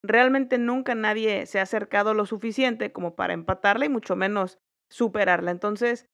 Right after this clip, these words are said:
creo que además el hecho de que ya sea campeona dos veces con Rayadas, pues le da este escalón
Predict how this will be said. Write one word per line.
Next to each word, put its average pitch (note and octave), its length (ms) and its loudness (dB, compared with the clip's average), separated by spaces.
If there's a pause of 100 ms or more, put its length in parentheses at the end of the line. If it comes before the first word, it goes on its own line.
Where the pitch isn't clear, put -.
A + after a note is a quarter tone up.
(400)
creo A#3 400 2
que G3 340 0
además F#3 640 2
el E3+ 180 -6
hecho G#3+ 260 0
de F3+ 100 -2
que F3 160 -10
ya G#3 180 4
sea G3+ 300 2
campeona F#3+ 680 0
dos G3+ 380 0
veces G#3 400 0
con F#3 240 -2
Rayadas, A3+ 640 2 (300)
pues - 340 0
le A#3+ 320 2
da G#3+ 360 2
este G#3+ 760 -2
escalón G3 760 0